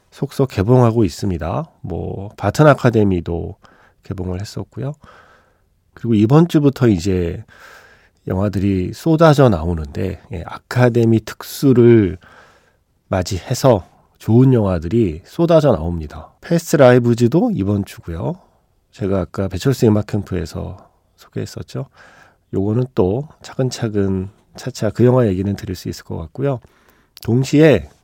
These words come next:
이번 주에 같이 개봉하는 영화가 있어요. 가여운 것들.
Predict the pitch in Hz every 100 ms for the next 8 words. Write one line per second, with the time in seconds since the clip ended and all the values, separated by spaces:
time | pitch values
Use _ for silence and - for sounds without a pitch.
0 | - 110 143 143 139 - - 143 139 135
1 | 123 113 101 104 107 - 95 123 110 -
2 | _ _ _ _ _ _ - - 101 127
3 | 135 135 131 123 107 - _ 80 73